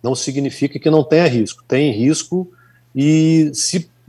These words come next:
se, muitas vezes pode ter até risco maior do que o mercado de ações, né? Vai depender da, da composição da carteira desse, desse fundo de investimento.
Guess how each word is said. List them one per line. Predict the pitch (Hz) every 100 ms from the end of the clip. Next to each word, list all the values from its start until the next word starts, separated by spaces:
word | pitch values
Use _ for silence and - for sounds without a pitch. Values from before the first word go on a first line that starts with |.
| 151
se, | - -
muitas | 151 202 220 185
vezes | 165 208
pode | 220 190
ter | 220
até | 208 233
risco | 202 220 226
maior | 220 196 233
do |
que | -
o |
mercado | 220 - 208
de | 190
ações, | 247 - 170 127 101 - _ _ -
né? | 117 175 - _ _ _ _
Vai | 113
depender | 120 127 120 117 151
da, | 151 151 135
da | 135
composição | - 127 147 127 - - 170 190
da | 180
carteira | 170 151 - 143 156 160
desse, | 131 120 143 156 - - 151 147
desse | 123 117 139 -
fundo | - 139 147
de | 143
investimento. | 147 147 185 127 92